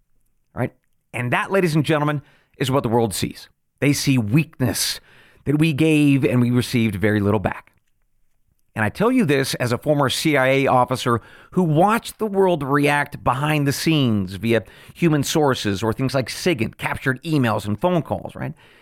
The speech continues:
After these kinds of meetings, that's what we looked at to see what the response globally might be. And these leaders around the world were trying to figure out which horse to back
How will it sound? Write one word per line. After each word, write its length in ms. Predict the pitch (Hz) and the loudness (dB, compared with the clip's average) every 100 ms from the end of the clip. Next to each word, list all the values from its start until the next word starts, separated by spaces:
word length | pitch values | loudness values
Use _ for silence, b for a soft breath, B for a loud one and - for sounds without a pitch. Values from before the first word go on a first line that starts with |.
| b b b | b b b
After 300 | 165 202 240 | -6 -4 -2
these 180 | 208 208 | 2 0
kinds 360 | - 202 190 160 | 0 -2 0 0
of 100 | 139 | 0
meetings, 420 | 196 214 175 127 | 0 2 0 0
that's 240 | 165 185 | -2 -2
what 140 | 190 160 | -4 -4
we 100 | 175 | -2
looked 240 | 196 - | -2 -2
at 280 | 101 90 _ - | -6 -10 _ -6
to 120 | 151 | -4
see 160 | - 175 | 0 0
what 140 | 156 | 0
the 80 | 127 | -2
response 540 | 131 - 156 151 - | -4 0 0 0 -2
globally 560 | 110 127 165 160 139 139 | -2 2 4 4 2 2
might 320 | 110 110 143 | 2 0 0
be. 260 | 202 117 - b b b b b b - | 0 0 -4 b b b b b b -4
And 120 | 185 | 0
these 200 | 180 170 | 0 2
leaders 340 | 254 294 214 | 2 2 2
around 220 | 180 180 | 2 2
the 40 | 160 | 0
world 520 | 147 240 233 185 - - | 2 4 4 2 -2 -2
were 100 | 160 | -2
trying 400 | - - 254 370 | -2 -4 -2 0
to 80 | 370 | -2
figure 380 | 247 208 196 | -4 -2 2
out 240 | 175 160 - b b | 2 2 -2 b b
which 300 | - 247 - - | -4 -4 -4 -14
horse 420 | - 214 202 - | -4 0 0 -2
to 80 | 110 | -6
back 580 | 98 180 196 - - | -2 -2 -2 -4 -10